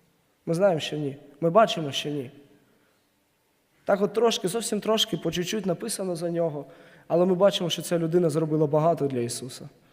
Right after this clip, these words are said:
тому що Ісус на нього вплинув. Наступну ситуацію я хотів би розібрати. Це Дії, дев'ятий розділ, з першого вірша.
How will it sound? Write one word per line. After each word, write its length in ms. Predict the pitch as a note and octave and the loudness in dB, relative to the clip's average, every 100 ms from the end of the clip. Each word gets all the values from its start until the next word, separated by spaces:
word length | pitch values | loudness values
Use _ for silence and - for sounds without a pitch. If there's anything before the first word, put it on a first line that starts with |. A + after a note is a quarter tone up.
| _ _ _ _ | _ _ _ _
тому 200 | F3 F3 | 0 2
що 160 | D#3 E3 | 2 0
Ісус 480 | D#3 F#3+ F#3 - - - | -2 -2 -4 -4 -12 -4
на 140 | D#3 | -2
нього 220 | D3+ C#3 | 0 -2
вплинув. 440 | C#3+ - D#3 D3 - - - - - _ _ _ _ - _ - - - - - - - - - | -6 -4 -2 -2 -8 -18 -20 -20 -20 _ _ _ _ -20 _ -20 -20 -20 -20 -20 -20 -20 -12 -2
Наступну 360 | F3 B3+ A#3 | 0 2 2
ситуацію 560 | G#3 F#3+ F#3+ G3+ G3+ D#3 | 2 2 2 2 0 -2
я 60 | |
хотів 300 | D3 D3+ D#3 | -4 -4 -6
би 100 | D3 | -4
розібрати. 840 | D3 C3+ C#3+ D#3+ F#3 F#3 D#3+ C#3+ C#3 - - - | -4 -2 -2 -2 -2 -2 -4 -4 -6 -14 -20 -20
Це 160 | - C3+ | -12 -8
Дії, 340 | C#3 F3+ G3 | -2 0 2
дев'ятий 420 | E3 D3+ D#3 D3+ D#3 | 2 2 0 0 0
розділ, 500 | F#3 F#3+ D#3+ D3+ D#3 | 2 0 -2 -6 -6
з 80 | - | -8
першого 380 | - D#3 - D3 | -6 -4 -4 -4
вірша. 400 | D3 - - | -2 -4 -6